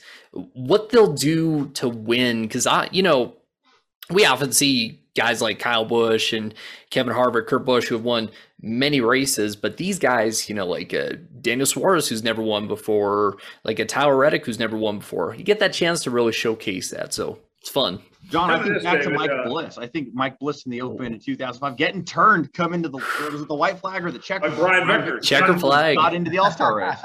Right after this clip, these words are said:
Speaker 3: <laughs> Yeah.
Speaker 1: Yeah.
Speaker 3: But tell me this, David: uh, the Open, of the opportunity it provides, uh, for somebody to, to win that usually doesn't win typically,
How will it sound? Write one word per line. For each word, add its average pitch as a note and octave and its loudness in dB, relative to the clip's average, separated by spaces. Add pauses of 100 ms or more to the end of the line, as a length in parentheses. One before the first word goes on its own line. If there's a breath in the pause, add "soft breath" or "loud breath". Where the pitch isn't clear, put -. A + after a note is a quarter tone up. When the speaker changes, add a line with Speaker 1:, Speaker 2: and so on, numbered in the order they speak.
Speaker 3:
<laughs> C3+ -8
Yeah. E3+ 2
Speaker 1:
Yeah. - -2 (100)
Speaker 3:
But G#3+ -8
tell C4+ 2
me B3+ -2
this, A3+ 2
David: C#3+ 0
uh, C3+ -2
the C3+ -6
Open, D3 -4 (140)
of C#3 -6
the C3+ -2
opportunity F3 -2
it D#3+ -4
provides, A#2+ -8 (360)
uh, A#2+ -6
for B2+ -12
somebody D3+ 2
to, A#2+ 0 (220)
to A2+ -12
win D#3+ 2
that C3+ -4
usually C#3 -2
doesn't C#3 -2 (180)
win A#2+ -6
typically, A2 -10